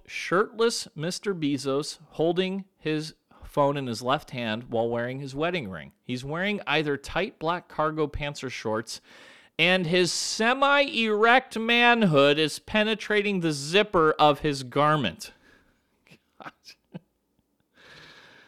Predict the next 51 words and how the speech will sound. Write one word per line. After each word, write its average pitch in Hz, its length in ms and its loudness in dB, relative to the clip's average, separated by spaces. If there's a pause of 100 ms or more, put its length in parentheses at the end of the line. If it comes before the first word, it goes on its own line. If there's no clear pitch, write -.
(440)
Uh, 208 840 2
see? 247 440 0
Billionaires 220 680 2
do 202 140 -4
stupid 190 440 -6
shit 185 200 -8
on 175 120 -2
the 165 80 -2
internet, 165 420 -2
too. 127 260 2
Don't 120 200 -4
you 160 100 -6
feel 160 260 -4
better? 151 400 0 (1500)
And 143 120 -4
this 156 160 -2
is 151 160 -2
with 127 160 -2
Lauren 120 400 -2
Sanchez. 110 540 -6
Guys, 233 260 0
can 262 140 -6
I 311 60 -2
have 370 160 -2
a 196 80 0
fucking 190 400 -2
side 151 380 -2
note 165 200 -6
here? 180 180 -4
You 180 140 -8
know, 208 100 -2
I 208 100 0
covered 254 340 -2
this 175 180 -2
in 151 80 -10
the 123 60 -4
past. 131 340 2
I 165 80 -4
covered, 220 380 -4
when 156 120 -6
it 165 80 -10
first 208 260 -8
came 165 200 -8
out 143 260 -2
that 131 80 -8
he 131 80 -4
was 127 80 -10
having 131 200 -8
an 113 60 -8
affair, 113 460 -4
I, 110 120 -6